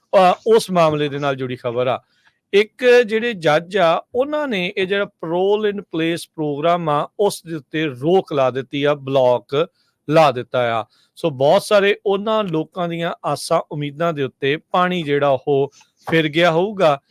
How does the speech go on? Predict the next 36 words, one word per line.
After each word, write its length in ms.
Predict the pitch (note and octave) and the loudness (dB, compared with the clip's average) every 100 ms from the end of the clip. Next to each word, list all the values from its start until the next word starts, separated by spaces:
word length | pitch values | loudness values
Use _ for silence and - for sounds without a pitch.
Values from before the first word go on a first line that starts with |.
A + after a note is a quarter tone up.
| - | -6
ਜਿਹੜੇ 200 | E3+ F#3 | -2 2
ਇਹ 60 | G3+ | 2
ਸੋਚ 320 | - F3 E3 | 0 -4 -2
ਰਹੇ 120 | F3+ | -4
ਹੋਣਗੇ 380 | D#3+ E3+ F#3+ F#3 | -2 -4 -4 -6
ਵੀ 120 | F#3 | -6
ਹੁਣ 160 | E3+ F3 | -6 -8
parole 500 | - E3 E3 E3+ F3+ | -8 -2 0 0 -2
in 60 | E3 | -6
place 520 | - D3+ D3+ D#3 - | -6 -4 -2 -4 -6
ਦੇ 80 | E3+ | -10
ਤਹਿਤ 640 | - E3 D#3+ F3+ D3 B2 - _ _ | -2 -2 0 -2 -2 -2 -6 _ _
ਸ਼ਾਇਦ 480 | - - F#3+ G3+ D3+ C3 B2 _ _ | -6 2 4 4 0 -6 -8 _ _
ਸਾਨੂੰ 500 | - F#3+ D#3+ F3+ F#3 | 0 2 2 0 -2
ਜਿਹੜਾ 360 | F3 F3 E3 | 0 2 2
ਆ 20 | D#3+ | 2
ਉਹ 220 | C#3+ E3+ | 0 -4
ਅਮਰੀਕਾ 440 | D#3+ D3 - E3 | -2 -4 -2 -4
ਛੱਡ 260 | D3+ D3+ C#3+ | 0 -2 -4
ਕੇ 160 | E3 | -8
ਨਾ 260 | D3+ C#3 C3+ | -6 -4 -4
ਜਾਣਾ 260 | C3+ C#3 C#3+ | -2 -4 -4
ਪਵੇ 400 | E3+ F#3 C#3+ - _ _ | -4 -2 -2 -4 _ _
ਤੇ 140 | G3+ F#3+ | -2 -2
ਅਸੀਂ 260 | - F#3 | -2 -6
ਇੱਥੇ 220 | D#3 - E3+ | -6 -6 -6
ਪੱਕੇ 580 | D#3+ - D#3 C3+ C#3 - _ _ - | -6 -6 -4 -4 -4 -8 _ _ -2
ਹੋ 240 | C#3 D3+ - | -2 -2 -12
ਸਕਦੇ 560 | - E3 - B2+ B2+ | -2 0 0 -6 -6
ਆ। 160 | A#2+ G#2+ _ _ _ - | -6 -8 _ _ _ -2
ਅਹ, 260 | C#3+ C#3+ | 2 2
ਜੱਜ 420 | C#3 C#3 F3+ F#3+ A3+ | 2 2 2 2 -10
ਜੇ 320 | D3 E3+ A3 | -2 -2 -2
ਕੈਂਪਬੈਲ, 520 | - F#3+ F#3+ G3+ G2 G2+ G2+ G2 | -4 -4 -2 0 0 0 0 -2
ਅਹ, 220 | - D#3 | 0 0
ਬਾਰਕਰ, 520 | C#3 D3 D3+ - G3 | 2 0 0 -4 -10